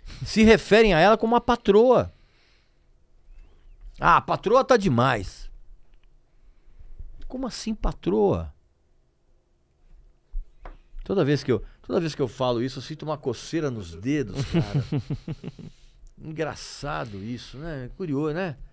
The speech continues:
Speaker 1: Sinto uma coceira nos dedos. Acho que eu preciso, eu preciso depois lavar com um sabonete especial, que coisa incrível, né?
Speaker 2: A própria, a própria Luísa Sonza se aproveitou, né, do rolê do, do Chico Moedas lá pra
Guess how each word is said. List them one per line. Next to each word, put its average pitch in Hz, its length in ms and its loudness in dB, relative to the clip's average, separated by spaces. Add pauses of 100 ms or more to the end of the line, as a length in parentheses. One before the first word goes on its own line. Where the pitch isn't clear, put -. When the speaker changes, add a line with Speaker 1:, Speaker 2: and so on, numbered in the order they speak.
(340)
Speaker 1:
Sinto - 280 -14
uma 165 80 -8
coceira 147 580 -10
nos 90 240 -14
dedos. 131 600 -8 (1120)
Acho - 100 -20
que - 60 -20
eu - 40 -16
preciso, - 140 -10
eu - 120 -8
preciso 170 200 -10
depois 156 280 -8
lavar 143 340 -6
com 147 100 -10
um 123 340 -10
sabonete 120 460 -10
especial, 117 500 -14
que 117 100 -18
coisa 135 260 -14
incrível, 107 440 -16
né? 117 120 -16 (600)
Speaker 2:
A - 60 -8
própria, 277 320 2
a 240 280 0
própria 226 300 -2
Luísa 233 220 -2
Sonza 175 380 -2
se - 100 -6
aproveitou, 127 540 2
né, 120 180 0
do 113 100 -4
rolê 113 280 -2
do, 110 220 -4
do 107 120 -8
Chico - 360 -8
Moedas 117 480 -2
lá 117 220 -2
pra 220 300 0